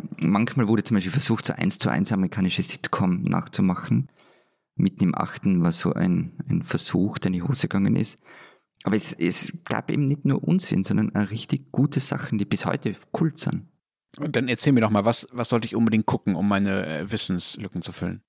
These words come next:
Speaker 1: Kottern, Mundl und Kaisermühlenblues. Und ja, ich weiß, es sind alles Serien aus dem vergangenen Jahrtausend. Aber mir fallen
Speaker 2: Aber du bist auch aus dem vergangenen Jahrtausend, das ist schon in
Speaker 1: Eben,
Speaker 2: Ordnung.
Speaker 1: eben.
Speaker 2: <laughs>
Speaker 1: Ja, aber mir fallen ja ehrlicherweise keine neueren österreichischen Serien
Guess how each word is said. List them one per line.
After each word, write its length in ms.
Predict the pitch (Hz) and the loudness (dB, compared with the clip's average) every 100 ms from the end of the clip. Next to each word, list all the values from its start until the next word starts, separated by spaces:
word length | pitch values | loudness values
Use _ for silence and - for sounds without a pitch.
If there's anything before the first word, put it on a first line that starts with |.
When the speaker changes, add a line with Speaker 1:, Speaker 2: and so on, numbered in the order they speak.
| _ _ _ _ | _ _ _ _
Speaker 1:
Kottern, 600 | - 139 143 - 135 131 131 | -2 -2 -2 -2 0 2 2
Mundl 540 | 110 117 113 104 101 | 4 4 4 4 2
und 300 | - 104 82 | 2 -2 -2
Kaisermühlenblues. 1000 | - - - 85 - - 50 50 - - | -4 -2 0 0 0 0 -2 0 0 0
Und 380 | - 104 95 - | 0 0 0 -2
ja, 280 | 90 90 107 | 0 2 0
ich 140 | 104 | 0
weiß, 320 | 92 92 101 98 | 2 2 2 0
es 120 | - | 2
sind 120 | 98 | 2
alles 240 | - 95 | 0 -2
Serien 320 | - 95 95 90 | -2 -2 0 -2
aus 140 | - | -2
dem 80 | 87 | -2
vergangenen 440 | - 87 - - | -2 -2 0 -2
Jahrtausend. 800 | 98 90 - - - - 98 - _ - - - _ - | -2 -4 -2 -4 -2 -2 -2 -6 _ -20 -20 -20 _ -8
Aber 220 | - 87 90 | 0 4 6
mir 160 | 90 | 4
fallen 240 | - - 98 | 2 0 0
Speaker 2:
Aber 80 | |
du 100 | - | 0
bist 180 | - 107 | 2 2
auch 140 | 107 117 | 2 0
aus 100 | 113 | 0
dem 80 | |
vergangenen 460 | 104 107 95 107 110 | 2 2 4 4 4
Jahrtausend, 380 | 104 - 104 107 | 2 2 2 4
das 180 | 113 120 | 6 6
ist 160 | 104 | 6
schon 80 | 107 | 4
in 60 | 101 | 6
Speaker 1:
Eben, 100 | 98 | 6
Speaker 2:
Ordnung. 280 | 98 92 | 4 4
Speaker 1:
eben. 300 | 90 92 90 - | 2 4 2 -2
Speaker 2:
<laughs> 100 | - | -2
Speaker 1:
Ja, 200 | 147 131 | 0 4
aber 100 | 143 | 4
mir 120 | 175 | 4
fallen 240 | 156 131 151 | 4 2 2
ja 60 | |
ehrlicherweise 500 | - 143 165 113 113 | 0 0 0 2 0
keine 200 | - 113 | 0 2
neueren 520 | 107 92 104 127 175 - | 4 4 2 2 0 0
österreichischen 360 | - 92 - | -2 0 -2
Serien 440 | 165 87 95 - | 0 0 0 -2